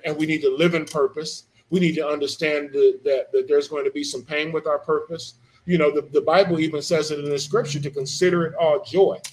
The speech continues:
And that might sound crazy, right? How do you consider pain to be joyful, right?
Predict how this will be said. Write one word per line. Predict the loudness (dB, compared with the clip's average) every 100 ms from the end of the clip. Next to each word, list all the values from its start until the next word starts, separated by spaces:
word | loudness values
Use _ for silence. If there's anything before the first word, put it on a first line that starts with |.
| _ _ _ _ -4
And | -2 2
that | 2 2
might | -2 0
sound | -2 -2 -4
crazy, | -2 0 0 -4 -2
right? | -2 -2 -6 _ -2
How | 2
do | 2 -2
you | -4
consider | -4 2 2 2
pain | 0 2 2 -2 -12 -10
to | -6
be | -6 -6
joyful, | 0 0 0 -8 _ _ _ _ _ _ _ _ _ 0
right? | 0 0